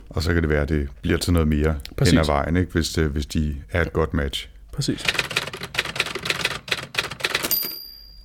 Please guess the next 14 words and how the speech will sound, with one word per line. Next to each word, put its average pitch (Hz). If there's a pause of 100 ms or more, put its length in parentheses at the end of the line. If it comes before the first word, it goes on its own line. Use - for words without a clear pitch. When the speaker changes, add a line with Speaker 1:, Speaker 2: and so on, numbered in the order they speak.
(460)
Speaker 1:
Hvis 98
vi 123
nu 117
bliver 117
sådan 101
lidt 98
i, 87
øh, 78
meta-workflow, 80
øh, 76 (100)
øh, 80 (800)
sporet 85
her, 80
så 107